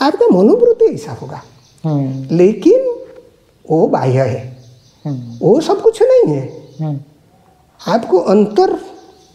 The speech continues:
Speaker 1: जो पठन है, जो अंतरंग साधन है स्वाध्याय का,
Speaker 2: हम्म।
Speaker 1: मैं कौन हूँ,
Speaker 2: हम्म।
Speaker 1: उसके जानने का प्रयास,
Speaker 2: हम्म।
Speaker 1: सो अध्ययन,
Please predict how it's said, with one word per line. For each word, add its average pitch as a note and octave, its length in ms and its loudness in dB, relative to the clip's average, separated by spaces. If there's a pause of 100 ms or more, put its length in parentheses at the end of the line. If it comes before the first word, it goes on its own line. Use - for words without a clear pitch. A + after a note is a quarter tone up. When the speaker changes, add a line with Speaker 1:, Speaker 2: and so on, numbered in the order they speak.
(1300)
Speaker 1:
जो G#3 320 4 (460)
पठन F#3+ 320 0
है, - 460 -4 (1200)
जो G3+ 480 0
अंतरंग E4+ 540 2
साधन G#3 400 0
है D3 280 0
स्वाध्याय D#3 380 0
का, - 140 -8 (260)
Speaker 2:
हम्म। F3+ 440 -4
Speaker 1:
मैं A#3 260 4
कौन D#3 300 2
हूँ, C3+ 420 0 (580)
Speaker 2:
हम्म। C#3 260 -2 (100)
Speaker 1:
उसके G#3 400 2
जानने F3+ 360 0
का D#4+ 140 -2 (480)
प्रयास, A#2+ 520 -4 (480)
Speaker 2:
हम्म। C#3 100 -8
Speaker 1:
सो G#3+ 220 2
अध्ययन, D3+ 760 -2